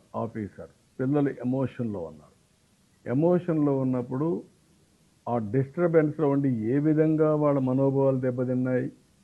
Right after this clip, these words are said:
లేదంటే ఎవరు క్రియేట్ చేశారు అనేది వేరే విషయం.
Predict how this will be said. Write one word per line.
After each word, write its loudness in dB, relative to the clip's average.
లేదంటే 0
ఎవరు 4
క్రియేట్ 2
చేశారు 0
అనేది -2
వేరే 0
విషయం. -16